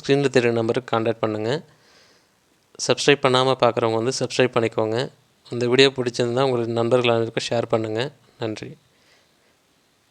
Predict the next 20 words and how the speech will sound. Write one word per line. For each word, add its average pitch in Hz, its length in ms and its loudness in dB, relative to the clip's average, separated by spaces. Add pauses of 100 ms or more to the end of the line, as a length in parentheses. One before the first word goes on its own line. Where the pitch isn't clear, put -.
(280)
இன்னொரு 131 280 4
முக்கியமான 139 440 4
விஷயம் 120 360 2
என்ன 117 120 4
அப்படின்னா, 110 420 -4 (640)
நான் 123 220 2
already 131 120 4
சொன்னது 135 420 4
தான், 123 300 0
மிதுன 143 460 4
ராசியை 131 140 0
பொறுத்த 123 280 0
வரைக்கும் 131 520 0 (180)
கொஞ்சம் 127 380 0
பயப்படுங்க. 131 520 4 (600)
சரிங்களா? 117 400 -4
அதாவது 120 520 -2 (600)
பயம் 151 320 6
மீன்ஸ் 151 200 2
என்னன்னா 127 640 2